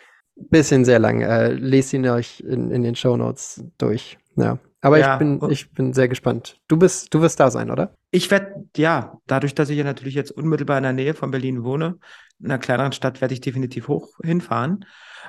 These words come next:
Speaker 2: Äh, ich glaub, ihr beide seid auch da. Wir hatten, glaub ich, vorhin schon drüber geschrieben.
Speaker 1: Ja.
Speaker 2: Ja, da werdet ihr uns alle definitiv treffen, wenn ihr Lust habt.
Speaker 1: Jo.
Speaker 2: Und dann können wir uns ein bisschen austauschen, connecten.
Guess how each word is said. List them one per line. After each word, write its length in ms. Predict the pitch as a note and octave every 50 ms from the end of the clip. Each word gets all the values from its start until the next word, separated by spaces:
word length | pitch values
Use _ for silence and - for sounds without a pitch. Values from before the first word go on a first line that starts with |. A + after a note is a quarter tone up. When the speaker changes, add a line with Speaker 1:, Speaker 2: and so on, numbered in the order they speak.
| - _ _ _
Speaker 2:
Äh, 120 | - B2+ -
ich 180 | - - -
glaub, 320 | - - C#3+ D3 C#3+ - -
ihr 100 | C#3 C3
beide 240 | C3+ C#3+ C#3 C#3 C#3
seid 220 | B2+ C3 A#2+ -
auch 200 | - C#3+ D#3 -
da. 340 | - - F3+ D#3+ C#3 C#3 -
Wir 80 | - B2+
hatten, 240 | A#2+ - C3+ B2+ A#2+
glaub 160 | - B2+ A#2+
ich, 100 | A#2+ A#2+
vorhin 160 | - B2 B2
schon 400 | - - C3 B2 A2+ A#2+ A#2+ - _ _ -
drüber 240 | - B2+ B2 B2 A#2+
geschrieben. 540 | A#2 A#2 - - - D3 D3+ D#3+ F3 E3+ - _ - - - - - - - -
Speaker 1:
Ja. 120 | - - -
Speaker 2:
Ja, 380 | B2 A#2 A2+ A2+ A2+ - - _ - - _ _ _ _ _
da 320 | - C#3+ C3+ C#3 C#3 B2 B2+
werdet 340 | C3 B2+ C3 C3+ D3 C#3+ -
ihr 140 | - -
uns 240 | - C3+ C#3+ - -
alle 320 | - - - A#2+ B2 C#3 -
definitiv 640 | - C#3 B2+ - C#3 C3+ C3 - - C#3 B2+ B2+ - - - _ _
treffen, 580 | - - C3 B2+ B2+ B2+ - A#2+ A2+ A2 B2 A#2+ -
wenn 160 | - A2+ A2
ihr 320 | - G#2+ A2 G#2+ G#2+ - _ _
Lust 240 | - A#2+ A#2 - -
habt. 240 | G#2+ - - - _ _ _ _ - - - - - -
Speaker 1:
Jo. 140 | - D3+ - -
Speaker 2:
Und 200 | - - - A#2+
dann 140 | A#2 A#2 A#2
können 160 | A#2+ C3 A#2+
wir 60 | B2 B2
uns 120 | A2+ G#2
ein 40 | A#2
bisschen 200 | C3 A#2+ A2+ B2+
austauschen, 960 | - - A#2+ B2 A#2+ - - B2+ B2+ B2+ - C3 B2 B2 B2 A#2+ A#2 B2 B2 _ -
connecten. 800 | - - A#2+ A#2 A#2+ A#2+ A#2+ - - A#2 A2+ A2 A2 G#2+ -